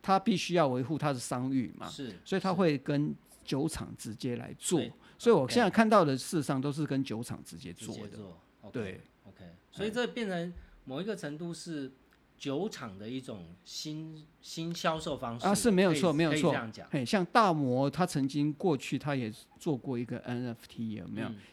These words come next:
Speaker 1: 其实他有一个另外一点，就是你最后拥有那个人的话，可以事实上可以，他可以邀请你到酒厂去参观。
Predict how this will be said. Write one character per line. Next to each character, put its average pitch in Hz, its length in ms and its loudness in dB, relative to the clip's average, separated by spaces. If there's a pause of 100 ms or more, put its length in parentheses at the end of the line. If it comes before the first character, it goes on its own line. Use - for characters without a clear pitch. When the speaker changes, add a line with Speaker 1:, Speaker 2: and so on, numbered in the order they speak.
Speaker 1:
其 175 140 -4
实 170 60 0
他 175 200 4
有 123 260 2
一 131 60 -2
个 120 680 -4 (140)
另 175 240 2
外 160 160 4
一 131 140 -2
点， 104 360 -6
就 147 140 -2
是 147 180 0
你 113 400 0 (840)
最 190 260 4
后 165 200 4
拥 139 160 2
有 117 100 0
那 120 100 -2
个 131 120 -4
人 113 260 -4
的 120 80 -4
话， 120 240 -6
可 - 160 -4
以 151 80 0
事 151 160 -4
实 135 60 -2
上 127 240 -4
可 - 120 -8
以， 123 80 -2
他 147 240 -6 (320)
可 - 80 -4
以 139 60 0
邀 147 140 -2
请 123 180 -6
你 107 60 -4
到 120 180 -6
酒 120 160 -8
厂 - 160 -12
去 123 100 -12
参 - 300 -14
观。 95 180 -12